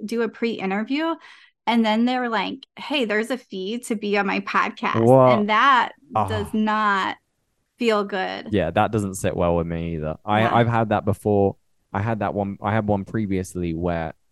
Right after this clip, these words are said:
Speaker 2: okay, so this show said that they could have someone on, and it wasn't a huge show. I mean, they've got some good numbers on YouTube and Instagram, but it's not a huge show. And they said, "It's five hundred dollars,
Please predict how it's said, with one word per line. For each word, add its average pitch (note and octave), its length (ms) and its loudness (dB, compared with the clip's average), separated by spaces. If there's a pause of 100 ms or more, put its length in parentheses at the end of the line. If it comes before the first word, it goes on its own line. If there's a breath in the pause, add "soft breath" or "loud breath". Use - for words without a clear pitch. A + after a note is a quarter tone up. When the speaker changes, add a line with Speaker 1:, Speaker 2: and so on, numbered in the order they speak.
(120)
Speaker 2:
okay, F#2+ 260 -4
so - 160 -10
this F2 100 -4
show F#2+ 440 0
said F2 300 -6
that E2 100 -4
they F2 100 -4
could F#2 140 -8
have F#2+ 180 -4
someone F2+ 340 -6
on, E2 280 -8 (320)
and A#2 80 -4
it B2+ 60 -2
wasn't C#3+ 260 0
a A2 40 -2
huge G#2+ 380 -2
show. D#2+ 400 -6 (160)
I G#2+ 60 -2
mean, A2+ 200 -2
they've A2 180 0
got B2 220 2
some A#2 180 -6
good G#2 200 2
numbers G2+ 420 -2
on F2 140 -6
YouTube F2+ 480 -6
and D2+ 120 -12
Instagram, D2 440 -14
but G#1 120 -12
it's - 120 -14
not F#2 140 -8
a G2 40 -10
huge F#2 200 -10
show. F2+ 140 -6
And E2 100 -8
they D#2+ 80 -8
said, E2+ 260 -8
"It's G#2 220 -6
five A#2 260 0
hundred G2+ 280 -4
dollars, F#2 420 0